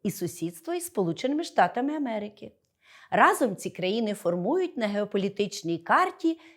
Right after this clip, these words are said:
центр впливу. Країна має вихід до трьох океанів і зв'язки з країнами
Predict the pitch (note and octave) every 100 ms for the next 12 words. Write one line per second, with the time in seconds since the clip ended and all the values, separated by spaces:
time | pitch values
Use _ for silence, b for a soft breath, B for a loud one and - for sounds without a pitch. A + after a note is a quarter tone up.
0 | B - - - G3+ C4 C#4+ - C#4 C#4
1 | - - A3+ A#3 G3 D#3+ C3 - _ b
2 | b b - C#4 A#4 G4+ G#3+ F#3+ F#3+ F#3
3 | F3+ G3+ D#3 F3+ F3+ A#3+ F4+ - - E3
4 | - D3 C3 C3+ E3+ A3 - _ b b
5 | b A#3+ G3 F3+ F3 - C#4+ A#4 - F3+
6 | D#3 A#3 A3 F#3+